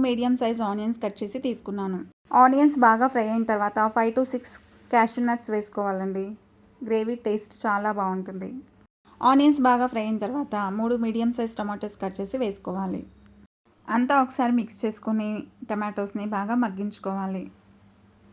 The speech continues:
మనం ఫ్రై చేసుకున్న టమాటో ఆనియన్స్ని పేస్ట్ చేసి ఉంచుకోవాలి. కడాయిలో నూనె వేసి వేడి చేసుకోవాలి. రెండు యాలకులు, నాలుగు లవంగాలు, వన్ టీ స్పూన్ జీలకర్ర, బిర్యానీ ఆకు వేసుకొని బాగా ఫ్రై చేసుకోవాలి. ఇప్పుడు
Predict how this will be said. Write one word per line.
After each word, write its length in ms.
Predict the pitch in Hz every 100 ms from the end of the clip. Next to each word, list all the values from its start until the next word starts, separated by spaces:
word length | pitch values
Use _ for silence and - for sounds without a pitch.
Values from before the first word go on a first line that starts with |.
| _ _ _ _ _ 247
మనం 180 | 262 277 269
ఫ్రై 100 | 254 254
చేసుకున్న 340 | 254 - 247 240
టమాటో 380 | 226 220 220 214 202
ఆనియన్స్ని 540 | 202 196 214 208 208 202 233
పేస్ట్ 320 | 214 214 220 214
చేసి 180 | 202 202 262
ఉంచుకోవాలి. 580 | 226 - 185 180 185 185 - _ _ _ _ _ -
కడాయిలో 420 | 254 262 285 285 269
నూనె 180 | 247 233
వేసి 200 | 220 226 262
వేడి 180 | 202 -
చేసుకోవాలి. 520 | 208 - 208 202 202 196
రెండు 180 | 214 220 208
యాలకులు, 520 | 202 202 202 202 196 196 202
నాలుగు 280 | 196 202 214
లవంగాలు, 520 | 190 196 208 196 214 294 - -
వన్ 120 | 233 233
టీ 80 | 247
స్పూన్ 220 | 240 240 226
జీలకర్ర, 440 | 208 208 202 196 196 185 - 214
బిర్యానీ 360 | 214 214 214 208
ఆకు 180 | 185 196
వేసుకొని 340 | 196 190 214 247
బాగా 180 | 220 220 233
ఫ్రై 100 | 202 202
చేసుకోవాలి. 540 | 196 - 190 185 185 - - _ - _ _ _ _ - 247
ఇప్పుడు 200 | 285